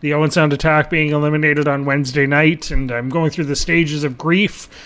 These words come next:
and I think I'm almost to acceptance. So, and then for you, Manny, the Windsor Spitfires,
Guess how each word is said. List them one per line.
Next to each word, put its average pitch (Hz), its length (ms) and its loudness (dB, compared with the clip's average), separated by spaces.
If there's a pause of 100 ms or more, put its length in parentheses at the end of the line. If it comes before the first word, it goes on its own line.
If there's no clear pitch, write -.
(120)
and - 100 -12
I 139 60 -2
think 226 320 0
I'm 214 160 4
almost 175 320 0
to 170 140 2
acceptance. 127 680 -4
So, 123 380 -4
and 135 180 -8
then 139 240 -4
for 147 160 -6
you, 185 220 2
Manny, 165 380 2
the 151 120 -2
Windsor 143 240 -2
Spitfires, 175 640 -2